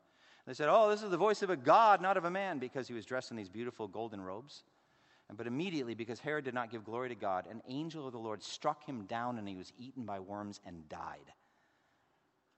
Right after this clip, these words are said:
That is our sovereign king bringing judgment, vengeance on an enemy of the church. The final display of this will be on Judgment Day,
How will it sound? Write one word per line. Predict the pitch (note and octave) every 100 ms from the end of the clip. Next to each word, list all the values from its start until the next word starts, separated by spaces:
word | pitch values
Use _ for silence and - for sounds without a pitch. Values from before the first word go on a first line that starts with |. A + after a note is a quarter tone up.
| -
That | B2 D#3+
is | C#3
our | A2+
sovereign | - - D3+ E3+ E3+ E3+ E3+ E3 -
king | - - D#3+ F#2+ E2 E2+ - _ _ _ -
bringing | B2+ B2+ A2 F#2 F2
judgment, | B2+ B2+ A#2 F#2 D#2+ - - _
vengeance | F#2+ G#2 B2 B2 G#2 F2 - -
on | G2+
an | F#2+ G2
enemy | A2 A#2 G#2 F2+
of | E2+
the | E2+
church. | - D#2 C2+ - - _ _ _ _ _ _ _ _ _ _ _ _ _ _ _ _ _ - _ _ _
The | G#2
final | - C#3 C#3+ B2+
display | G#2 - C3+ C3
of |
this | A2+ -
will | G#2+
be | G#2+
on | G#2
Judgment | G2+ A2+ F#2 D#2+
Day, | D#2+ D#2